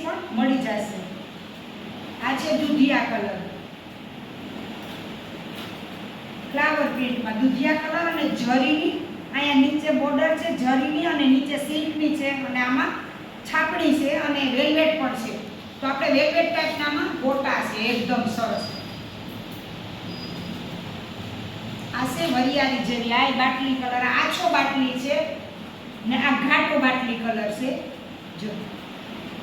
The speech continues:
આ ફ્લાવર પ્રિન્ટવાળી બધી સાડી તો બહુ સરસ છે. તો તાત્કાલિક તમે રૂપલબેનનો કોન્ટેક્ટ કરી લ્યો અને તાત્કાલિક મગાવી લ્યો. ઓનલાઈન જોતી હોય તો પણ આ નંબરમાં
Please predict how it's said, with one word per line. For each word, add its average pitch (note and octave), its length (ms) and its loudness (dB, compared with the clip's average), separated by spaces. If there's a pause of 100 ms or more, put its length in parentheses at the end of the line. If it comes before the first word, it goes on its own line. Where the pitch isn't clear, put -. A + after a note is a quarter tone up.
(640)
આ - 60 -8 (100)
ફ્લાવર C4 400 0
પ્રિન્ટવાળી A3+ 600 -2
બધી C#4 640 2
સાડી C#4 320 0
તો C#4+ 60 0 (100)
બહુ C4+ 120 2 (180)
સરસ C#4+ 360 0
છે. C#4+ 120 0 (460)
તો C4 100 0 (100)
તાત્કાલિક C#4 600 0
તમે C#4 240 2 (320)
રૂપલબેનનો C4 600 4
કોન્ટેક્ટ B3+ 540 -2
કરી C4+ 280 0
લ્યો C#4+ 160 0
અને C4 200 0 (100)
તાત્કાલિક B3+ 680 -2
મગાવી C#4 480 2
લ્યો. C#4+ 220 4 (100)
ઓનલાઈન C4+ 460 4
જોતી C4+ 280 2
હોય C4+ 140 2
તો C4+ 240 0
પણ C4 120 0
આ B3+ 80 0
નંબરમાં B3+ 520 2